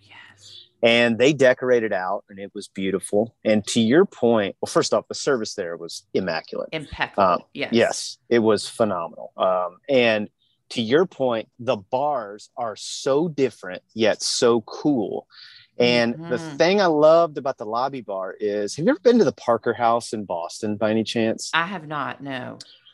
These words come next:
Speaker 2: All right. Next time you go to Boston, you, you must go there. It is where Parker House rolls originated. And if you go sit at the bar in the Parker House lobby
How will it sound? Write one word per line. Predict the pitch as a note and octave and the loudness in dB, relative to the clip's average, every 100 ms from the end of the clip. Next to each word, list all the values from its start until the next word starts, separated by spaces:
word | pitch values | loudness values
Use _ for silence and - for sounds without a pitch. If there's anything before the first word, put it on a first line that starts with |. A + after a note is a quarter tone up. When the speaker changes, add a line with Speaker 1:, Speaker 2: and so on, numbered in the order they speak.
| _ | _
Speaker 2:
All | A#2+ | 4
right. | A2+ - | 4 2
Next | A#2+ B2 | 0 2
time | D#3+ | 4
you | D#3+ | 6
go | E3 | 6
to | |
Boston, | C#3+ B2+ B2 - C3+ D3+ _ _ | 6 4 4 -4 -12 -14 _ _
you, | G#2 G2+ | -14 -10
you | A2+ | -6
must | G2 G#2 B2 - | 0 2 2 2
go | B2+ A2 | 4 4
there. | G2 G2 C3+ | 4 2 2
It | - | 2
is | A2 G2+ | 0 0
where | A2 A#2 C3 D3+ D#3 - | 2 4 6 4 0 -4
Parker | B2+ B2+ C#3+ | -4 -4 -4
House | C#3 B2 - | -4 -4 -4
rolls | A2 G#2 G#2 B2+ B2 | -6 -6 -4 -6 -8
originated. | G#2 G2 G2+ A#2+ B2+ F3 - _ | -8 -6 -4 0 2 0 -4 _
And | G#2+ | -6
if | G#2 - | -4 -2
you | B2+ | 2
go | B2+ | 4
sit | C3 - B2+ | 4 2 0
at | |
the | A#2+ | 0
bar | G#2 G#2+ G#2 G2 | 0 2 2 0
in | F#2+ | -6
the | |
Parker | - G2+ G#2 | -8 -8 -6
House | G#2+ G2+ - | -6 -6 -4
lobby | G2 F2+ E2+ F2+ B2 | -2 -2 -4 -8 -8